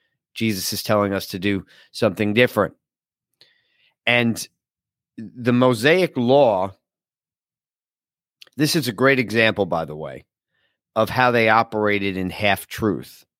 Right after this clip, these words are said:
right? 'Cause love your neighbor is absolutely true. But what happened in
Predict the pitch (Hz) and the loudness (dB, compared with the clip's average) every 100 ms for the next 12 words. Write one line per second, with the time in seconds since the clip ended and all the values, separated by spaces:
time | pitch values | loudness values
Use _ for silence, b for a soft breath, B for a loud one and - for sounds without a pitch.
0 | _ - 107 123 135 117 131 139 127 117 | _ -2 2 2 0 0 2 2 2 2
1 | 131 139 101 92 101 98 - 98 78 85 | 2 2 0 -4 -2 -4 -4 -6 -6 -8
2 | - 131 92 - _ _ b b b b | -6 -2 -2 -4 _ _ b b b b
3 | 101 131 117 127 120 143 151 139 117 104 | -2 0 2 0 2 2 2 0 -4 -6
4 | - - - _ _ _ _ _ 127 123 | -14 -20 -20 _ _ _ _ _ -4 -2
5 | 113 113 | 0 -2